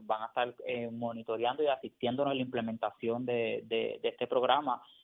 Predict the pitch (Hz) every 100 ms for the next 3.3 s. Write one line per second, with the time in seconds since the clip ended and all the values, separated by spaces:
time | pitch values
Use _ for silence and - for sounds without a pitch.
0 | - 120 113 123 120 123 127 131 123 120
1 | 113 120 123 120 - 120 - 110 110 127
2 | 117 104 _ _ _ - 113 117 113 110
3 | 120 143